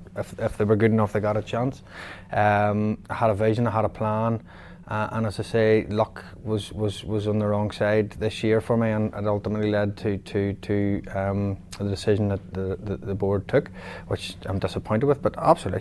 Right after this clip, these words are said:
see, um, you know, <laughs> I feel I've a lot to offer. I've learnt a lot this year in particular. Um, I think the job at Ards has, has, has, has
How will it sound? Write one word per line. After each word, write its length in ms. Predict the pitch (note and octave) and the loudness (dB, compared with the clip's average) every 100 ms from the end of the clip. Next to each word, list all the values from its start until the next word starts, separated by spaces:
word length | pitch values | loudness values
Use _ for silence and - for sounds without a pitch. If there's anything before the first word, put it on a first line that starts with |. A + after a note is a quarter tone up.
| - | 0
see, 380 | G2+ G2+ G2+ F#2+ | 2 2 0 0
um, 400 | F#2+ G2 G2 G2 - - - - - - | 0 0 -2 -4 -10 -16 -16 -14 -14 -2
you 80 | G2+ | 0
know, 300 | F#2 F#2 - - | 2 0 -2 -8
<laughs> 100 | - | -8
I 580 | - B2 - - A#2+ - | 0 2 2 0 0 -2
feel 220 | - A2+ | 2 4
I've 80 | G2+ | 4
a 60 | G2 | 2
lot 220 | G2 F#2 | 0 0
to 80 | G2 | -2
offer. 260 | F#2+ G#2+ | 0 0
I've 100 | G2 | 0
learnt 280 | G#2+ A2 B2+ | 2 2 2
a 60 | C3 | 4
lot 280 | C3 C3 - - - - | 2 0 -8 -20 -10 -4
this 240 | A2 - | -2 0
year 80 | A2 | 0
in 80 | G2 | 0
particular. 500 | - G#2+ - B2 - - - - - | -4 -2 2 0 0 -10 -20 -12 -2
Um, 640 | G#2 G2+ G2+ G2+ G2+ G2 - - | 2 2 2 0 0 -4 -10 -16
I 60 | - | -12
think 220 | - A#2 | -6 0
the 80 | G#2+ | 0
job 260 | G2+ G2+ G2 | 4 4 4
at 80 | |
Ards 220 | F#2+ G2 F#2+ | 4 2 0
has, 100 | F2+ | -2
has, 240 | F#2+ F2 | -8 -6
has, 220 | G2 F#2 | -4 -4
has 220 | F#2 G2 | -6 -8